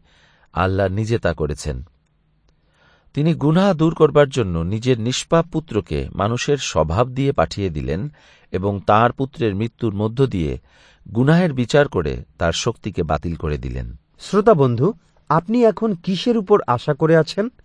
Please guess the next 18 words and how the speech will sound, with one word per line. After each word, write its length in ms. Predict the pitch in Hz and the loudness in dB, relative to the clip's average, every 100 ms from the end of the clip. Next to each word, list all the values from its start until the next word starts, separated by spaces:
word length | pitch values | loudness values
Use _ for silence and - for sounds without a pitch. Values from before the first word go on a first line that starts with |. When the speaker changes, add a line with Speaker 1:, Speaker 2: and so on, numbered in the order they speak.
| _ | _
Speaker 2:
আল্লাহ 400 | 160 190 214 220 - | 2 4 4 4 2
আপনাকে 400 | 139 - 175 180 | -4 0 -2 0
ধার্মিক 480 | 135 117 131 165 170 | -2 -2 0 -2 0
নাজাতদাতার 580 | 131 135 147 160 156 165 | 0 2 2 2 2 2
বিষয়ে 420 | 151 - 180 175 - _ _ _ - | 0 2 0 0 -6 _ _ _ -10
যে 260 | 107 202 | 4 4
সুখবর 560 | 190 - 160 180 175 190 | 4 -2 2 2 4 2
দিয়েছেন, 540 | 117 143 208 - 160 185 _ _ _ | 2 4 4 4 0 -2 _ _ _
আপনি 300 | 151 - 208 | -2 2 0
কি 80 | 226 | 0
তার 240 | 208 160 160 | 4 4 4
উপর 280 | 160 185 | 4 2
ভরসা 420 | 151 120 123 - 156 | 4 0 0 0 0
করে 220 | 180 180 | 0 0
আছেন? 460 | 113 - 254 143 85 _ _ _ _ | 0 -2 -2 -2 -6 _ _ _ _
নাকি 400 | 165 202 185 240 - | 2 2 2 -2 0
আপনি 340 | 147 156 208 214 - | -2 -2 -4 -6 0
এখনো 560 | 143 139 262 254 175 | 0 0 -2 2 2